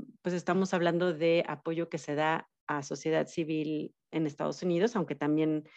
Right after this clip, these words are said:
incluyen, eh, obviamente, donativos a, a organizaciones fuera de ese país. Pero si eso fue lo que sucede en Estados Unidos, pues sí,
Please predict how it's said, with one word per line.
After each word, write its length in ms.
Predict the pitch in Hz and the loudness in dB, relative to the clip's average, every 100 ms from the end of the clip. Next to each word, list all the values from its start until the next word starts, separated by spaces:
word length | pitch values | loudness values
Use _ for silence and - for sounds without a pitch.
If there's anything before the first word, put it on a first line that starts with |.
| - - - - | -20 -20 -14 0
incluyen, 720 | 196 180 185 170 170 165 165 | 0 2 2 4 4 4 2
eh, 200 | 160 147 143 | 0 0 0
obviamente, 520 | 151 156 147 143 160 | 2 0 0 0 0
donativos 640 | 147 135 - 147 143 - | 0 -2 -4 -8 -8 -8
a, 180 | - - _ | -8 -10 _
a 320 | 143 147 139 139 | -6 -2 0 0
organizaciones 680 | - 151 143 143 156 147 143 | 2 2 2 0 0 0 2
fuera 200 | 147 139 | 2 2
de 80 | 143 | 0
ese 140 | 143 | -2
país. 320 | 143 139 143 - | -2 -2 -4 -4
Pero 160 | 170 | -2
si 220 | 170 190 214 | 2 6 6
eso 460 | 262 - 143 143 _ _ - - - _ - | 6 2 -8 -8 _ _ -20 -20 -20 _ -6
fue 420 | 185 196 185 180 | 6 8 10 8
lo 240 | - 165 - | 2 0 0
que 200 | 160 147 | -2 -4
sucede 420 | - 139 175 175 | -6 -4 2 2
en 80 | 165 | 2
Estados 360 | 143 156 151 | 0 0 0
Unidos, 320 | 196 185 196 233 | 0 2 2 0
pues 180 | 151 | -6
sí, 300 | - 175 139 | -2 -2 -2